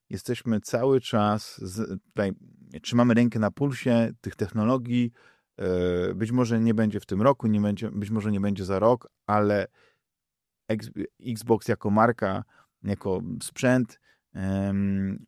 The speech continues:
ona nie zniknie. No i to jest taki komunikat chyba, na który wszyscy czekali, bo wcześniej jak-, y, jakby się nie dwoili, nie troili Phil, y, i, i, i Sarah Bond, Phil Spencer, to, to ten komunikat gdzieś tam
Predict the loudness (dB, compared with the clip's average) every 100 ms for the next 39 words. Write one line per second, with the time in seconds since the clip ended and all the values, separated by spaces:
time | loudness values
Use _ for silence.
0 | _ 2 4 4 2 0 -2 -10 -20 _
1 | 0 0 4 4 4 -2 -2 0 0 2
2 | 0 0 -2 -2 -2 -2 -2 -6 -8 -8
3 | -2 0 2 2 2 2 0 -18 _ -6
4 | -4 0 -2 -2 -8 -4 2 4 2 -2
5 | 0 2 2 0 4 4 2 -2 0 0
6 | 2 2 2 0 0 0 -2 0 -2 -2
7 | 0 0 -2 -2 0 2 0 -2 -2 -2
8 | -2 -2 -4 -4 -2 0 0 0 2 0
9 | -4 _ _ _ _ -6 -2 -2 0 -2
10 | 2 4 4 0 -16 -10 0 0 2 2
11 | 2 2 0 0 -2 0 0 0 0